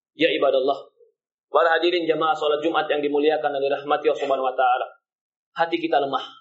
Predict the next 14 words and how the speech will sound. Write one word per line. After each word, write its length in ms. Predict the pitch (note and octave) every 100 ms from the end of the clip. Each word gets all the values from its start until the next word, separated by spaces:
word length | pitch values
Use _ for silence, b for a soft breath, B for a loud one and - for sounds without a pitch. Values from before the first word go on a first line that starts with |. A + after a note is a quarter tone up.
| _ _ _ _ -
hati 180 | F3 F3+
kita 220 | F#3 F3+
berbolak-balik, 580 | F3 E3 D#3 C#3 D#3+ - - _ _ _ _ _ -
hati 240 | F3 F#3
kita 240 | F3 E3+ D3+ - - _ -
terkadang 480 | F3 F3+ F#3 F3+
kuat, 240 | - F#3 -
terkadang 320 | - D#3+ D#3
lemah. 240 | D3+ D3+ - - _ _ _ _
Kalau 240 | - E3 E3
bukan 160 | F3
Allah 320 | F3 F3 E3+
yang 40 | D#3+
menguatkannya, 640 | D#3 D#3 D#3 F3 D#3+ C#3